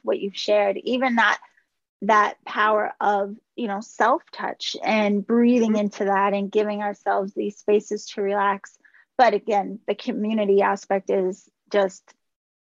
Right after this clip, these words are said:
Speaker 1: unbelievable. That was the group that I got to, um, come and
Speaker 2: Yeah.
Speaker 1: connect with you all through the Melanated, um, <laughs> Reiki Circle. That was so, <laughs> that was just a phenomenal event. And I think that's something you all hold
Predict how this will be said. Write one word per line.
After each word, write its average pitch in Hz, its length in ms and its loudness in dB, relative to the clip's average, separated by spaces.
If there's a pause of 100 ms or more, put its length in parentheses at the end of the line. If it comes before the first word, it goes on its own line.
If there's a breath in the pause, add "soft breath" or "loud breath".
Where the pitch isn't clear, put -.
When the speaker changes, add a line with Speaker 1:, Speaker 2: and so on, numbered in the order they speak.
(220)
Speaker 1:
unbelievable. 202 880 2
That 214 260 4
was 208 200 -4
the 208 480 -4
group 214 340 -2
that 196 140 -2
I 196 100 0
got 202 260 -4
to, 196 460 -6
um, 196 300 -8
come 202 480 0 (420 soft breath)
and 196 280 2
Speaker 2:
Yeah. 196 140 -2
Speaker 1:
connect 220 280 2
with 220 180 -2
you 226 140 2
all 208 180 4
through 214 300 2
the 196 100 -4
Melanated, 202 680 -4 (120)
um, 190 280 -8
<laughs> 247 240 0
Reiki 214 340 2
Circle. - 320 -8
That 247 180 -2
was 226 160 -10
so, 202 640 0 (160)
<laughs> - 140 -20
that - 160 -4
was 523 180 2
just - 220 2
a - 100 -2
phenomenal 226 600 2
event. 202 300 0
And 226 80 -4
I 233 60 0
think 294 240 -4
that's 277 180 0
something 247 340 -4
you 226 100 -2
all 214 340 -4
hold 214 240 0